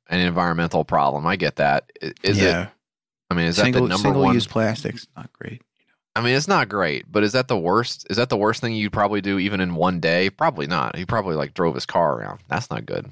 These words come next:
Speaker 1: So he
Speaker 2: Yep.
Speaker 1: should probably, he should probably
Speaker 2: And
Speaker 1: go
Speaker 2: he
Speaker 1: to
Speaker 2: probably
Speaker 1: jail
Speaker 2: has
Speaker 1: for
Speaker 2: an
Speaker 1: having a car.
Speaker 2: iPhone, too.
Speaker 1: Oh, here we go. Yep.
Speaker 2: Mm-hmm.
Speaker 1: Yep.
Speaker 2: Yep.
Speaker 1: Hey, thanks
Speaker 2: Yep,
Speaker 1: a lot
Speaker 2: yep,
Speaker 1: for
Speaker 2: yep,
Speaker 1: saving
Speaker 2: yep,
Speaker 1: the
Speaker 2: yep.
Speaker 1: environment, Mister iPhone.
Speaker 2: Meanwhile, you
Speaker 1: Um,
Speaker 2: have a, meanwhile, you're making calls left and right.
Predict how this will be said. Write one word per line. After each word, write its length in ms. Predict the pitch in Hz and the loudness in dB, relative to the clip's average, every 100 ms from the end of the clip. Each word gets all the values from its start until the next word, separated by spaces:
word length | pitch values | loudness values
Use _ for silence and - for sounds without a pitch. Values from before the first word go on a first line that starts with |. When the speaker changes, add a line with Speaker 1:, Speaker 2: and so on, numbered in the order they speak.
| - | -8
Speaker 1:
So 120 | - 92 | 0 2
he 60 | |
Speaker 2:
Yep. 60 | 113 | 2
Speaker 1:
should 80 | - | 2
probably, 240 | 80 57 50 | 0 0 -4
he 100 | 107 | -6
should 100 | 123 | -4
probably 240 | - 104 117 | 0 2 2
Speaker 2:
And 0 | |
Speaker 1:
go 60 | |
Speaker 2:
he 40 | 151 | 2
Speaker 1:
to 20 | |
Speaker 2:
probably 160 | 123 - | 4 4
Speaker 1:
jail 80 | |
Speaker 2:
has 120 | 117 82 | 2 2
Speaker 1:
for 60 | |
Speaker 2:
an 80 | 82 | 2
Speaker 1:
having 180 | - 147 | 2 2
a 40 | |
car. 180 | 95 76 | 2 0
Speaker 2:
iPhone, 60 | 101 | 0
too. 240 | 135 120 104 _ _ _ _ | 0 -2 -4 _ _ _ _
Speaker 1:
Oh, 800 | 214 330 392 403 370 339 302 277 247 | 4 8 8 8 8 8 6 6 4
here 120 | 320 | -2
we 120 | 311 | -2
go. 240 | 214 208 - - 214 | 0 0 -4 -12 -2
Yep. 240 | 269 269 - | -2 0 2
Speaker 2:
Mm-hmm. 320 | 135 139 165 | 4 4 4
Speaker 1:
Yep. 200 | 180 214 - _ _ _ - - | 4 2 0 _ _ _ -6 0
Speaker 2:
Yep. 260 | 113 - - | 0 0 -4
Speaker 1:
Hey, 100 | 165 | -2
thanks 240 | 208 220 | -2 0
Speaker 2:
Yep, 20 | |
Speaker 1:
a 20 | 208 | 2
lot 80 | |
Speaker 2:
yep, 60 | 202 | 4
Speaker 1:
for 40 | 202 | 2
Speaker 2:
yep, 60 | |
Speaker 1:
saving 180 | 185 190 | 2 2
Speaker 2:
yep, 60 | 175 | 2
Speaker 1:
the 60 | 175 | 0
Speaker 2:
yep. 40 | |
Speaker 1:
environment, 560 | 160 165 165 151 113 - 107 | 2 0 0 0 -2 -4 -6
Mister 260 | 117 - | -4 2
iPhone. 520 | 107 101 - 110 117 - - | 2 2 0 0 -2 -8 -2
Speaker 2:
Meanwhile, 320 | 131 127 127 | 2 4 4
you 220 | 131 127 | 4 4
Speaker 1:
Um, 60 | 127 | 4
Speaker 2:
have 40 | |
a, 220 | 117 120 - - | 2 -2 -6 0
meanwhile, 340 | 143 147 135 | 4 4 4
you're 120 | 131 | 2
making 260 | 131 123 120 | 2 0 0
calls 320 | 131 131 123 | 2 2 2
left 240 | 127 123 - | 0 0 0
and 140 | 120 | 2
right. 260 | 120 123 | 4 2